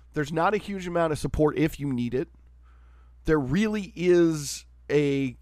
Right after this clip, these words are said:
a huge gap when it comes to expanding outside of the assigned, you know, technology stack that the boot camp offers. You know, there, there's not a lot there. There's no assistance on it. If you're doing,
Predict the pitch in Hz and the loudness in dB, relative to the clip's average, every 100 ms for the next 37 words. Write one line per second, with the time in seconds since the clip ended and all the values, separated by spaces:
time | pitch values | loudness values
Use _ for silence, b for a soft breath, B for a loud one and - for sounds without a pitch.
0 | - 139 - 185 190 175 - - 135 143 | -4 -4 -4 -6 -4 -4 -8 -6 -4 -2
1 | 135 120 - b b b - 151 147 - | 0 0 -2 b b b 0 2 2 0
2 | 165 151 - 151 - - - 156 175 165 | 0 -2 -2 -2 -2 -4 0 2 2 2
3 | 160 135 139 143 - 151 147 135 123 127 | 0 0 0 -2 -2 0 0 -2 -4 -8
4 | - 139 139 135 127 120 - - 131 117 | -6 -4 -2 -4 -6 -8 -14 -12 -8 -6
5 | 113 - b b b b - 151 147 175 | -8 -14 b b b b -8 -6 0 0
6 | 190 139 123 - 113 120 - - - - | 0 -4 -10 -6 -2 -2 -4 -18 -20 -20
7 | - - - - 127 131 131 143 139 127 | -20 -20 -20 -12 -8 -6 -4 -6 -6 -4
8 | 120 120 - 123 147 - b b b b | -2 -4 -4 -8 -8 -14 b b b b
9 | b b b b b - 160 151 165 156 | b b b b b -2 2 2 2 2
10 | 160 156 175 156 143 - 160 151 113 131 | 2 4 4 4 2 2 2 2 0 -2
11 | 131 139 147 170 156 151 - 131 120 113 | -4 2 4 4 2 -2 -2 -2 -2 -2
12 | 120 - - - 147 - 147 120 147 170 | -4 -6 -8 0 0 2 0 4 4 4
13 | 170 160 156 | 2 -4 -8